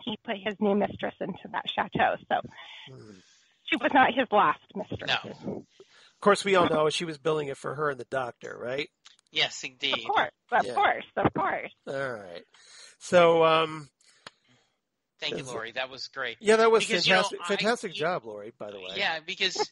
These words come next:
Speaker 3: <laughs> you know, as you're, as I'm watching this, you're going, "Well, I've never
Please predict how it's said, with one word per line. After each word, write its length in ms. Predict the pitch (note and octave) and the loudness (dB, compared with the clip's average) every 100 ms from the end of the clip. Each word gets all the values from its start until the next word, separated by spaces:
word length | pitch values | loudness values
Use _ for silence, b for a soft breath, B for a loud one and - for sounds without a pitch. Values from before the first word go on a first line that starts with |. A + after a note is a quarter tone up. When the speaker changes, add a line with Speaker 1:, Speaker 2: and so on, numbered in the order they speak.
| - | -6
Speaker 3:
<laughs> 320 | D#4+ _ _ | -8 _ _
you 100 | G3 | 0
know, 220 | E3+ D3+ D#3 _ - | 0 -2 -10 _ -8
as 200 | F3+ E3+ | -4 -4
you're, 240 | E3+ D3+ C#3+ C#3 C#3 _ _ _ _ | -6 -8 -10 -16 -20 _ _ _ _
as 140 | D#3 D#3+ | -8 -6
I'm 160 | D3 | -4
watching 360 | G3 C4+ E3+ C3 | -6 -6 -6 -6
this, 280 | A#2 C#3 D3 | -6 -6 -8
you're 140 | C3+ | -8
going, 340 | D3 C#3 C3+ | -8 -8 -8
"Well, 260 | C3+ C3+ B2+ - | -4 -4 -4 -4
I've 240 | F3 G#3+ | -4 -4
never 200 | C#3+ A2+ | -6 -6